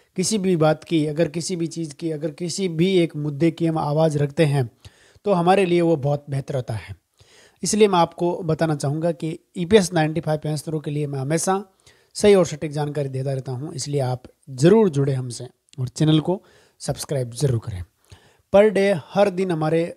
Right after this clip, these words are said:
सौ से डेढ़ सौ लोग जुड़ते हैं लाइव में और सब्सक्राइब करते हैं, तो आप सोच सकते हैं डेढ़ सौ लोग ल-, पर डे जुड़ते हैं, तो दस दिन के पन्द्रह हज़ार लोग हमसे, अ, जुड़ते हैं, पन्द्रह सौ लोग हमसे,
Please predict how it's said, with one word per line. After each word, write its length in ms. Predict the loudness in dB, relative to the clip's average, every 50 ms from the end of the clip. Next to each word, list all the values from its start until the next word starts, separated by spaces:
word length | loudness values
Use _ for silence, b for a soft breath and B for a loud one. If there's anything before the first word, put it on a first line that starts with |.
| _ _
सौ 320 | -16 -10 -2 0 2 2 2
से 300 | 2 0 -2 -2 -2 -2
डेढ़ 240 | 0 2 2 2 2
सौ 160 | 0 -4 -2
लोग 240 | -2 -2 -2 -2 -4
जुड़ते 260 | -4 -4 -4 -2 -4
हैं 80 | -2 -2
लाइव 280 | -2 -2 -4 -4 -6
में 140 | -8 -10 -10 -16 _ B B B B B B B B
और 320 | -10 -8 -8 -8 -10 -12 -16 _ _ _ _ _ -16 -10
सब्सक्राइब 480 | -6 -6 -6 -6 -4 -2 -2 -2 -2 -2
करते 260 | -4 -10 -10 -8 -8
हैं, 160 | -8 -8 -10 _ -12
तो 80 | -8 -6
आप 220 | -6 -6 -6 -8 -12 -20 _
सोच 240 | -12 -6 -4 -4 -4
सकते 240 | -4 -8 -8 -6 -6
हैं 180 | -6 -4 -4
डेढ़ 180 | -2 -2 -2 -2
सौ 120 | -2 -2
लोग 320 | -2 0 0 -2 -2 -6 _ _ _ -6
ल-, 240 | -4 -2 -2 -2 -4 -8 _ _ _ _ _ _ _ _
पर 140 | 4 4 4
डे 120 | 4 2 0
जुड़ते 340 | 0 0 -4 -4 -4 -6
हैं, 240 | -4 -4 -6 -8 -10 _ _ b b b b b b b b b b b
तो 380 | -2 0 2 2 2 0 -2 -4 0
दस 140 | 0 2 2
दिन 160 | 2 0 0
के 100 | 0 -2
पन्द्रह 340 | -2 -2 -2 -2 0 0 0
हज़ार 340 | 0 0 2 2 2 2 2
लोग 300 | 2 2 0 0 -2 -6 _ _ _
हमसे, 300 | -10 -10 -8 -4 -4 -4
अ, 100 | -4 -6 -10 _ _ _ _ -10
जुड़ते 520 | -6 -6 -4 0 4 4 4 4 2 0
हैं, 200 | 0 0 0 -2
पन्द्रह 300 | -4 -4 -4 0 2 2
सौ 160 | 2 2 0 -2
लोग 260 | -2 -2 -2 -2 -2
हमसे, 420 | -2 -2 -2 -2 -2 -2 -2 -4